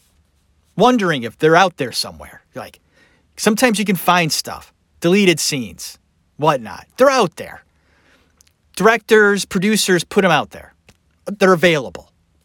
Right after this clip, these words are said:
Well, Kevin Costner is Alex in The Big Chill, not available.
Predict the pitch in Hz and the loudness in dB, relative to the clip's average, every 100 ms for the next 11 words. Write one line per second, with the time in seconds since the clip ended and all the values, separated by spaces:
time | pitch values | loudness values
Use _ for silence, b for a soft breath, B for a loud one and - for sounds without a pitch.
0 | _ _ _ _ _ _ _ 165 175 202 | _ _ _ _ _ _ _ 0 2 2
1 | 214 220 185 180 180 196 180 165 147 160 | 0 -2 2 2 0 -2 -4 -2 0 0
2 | 185 180 143 123 165 160 - 151 165 208 | 0 -2 -8 -4 -4 -2 -2 0 2 0
3 | b b b b _ - 156 160 151 139 | b b b b _ -2 0 2 2 -2
4 | 107 85 - | -2 -12 -20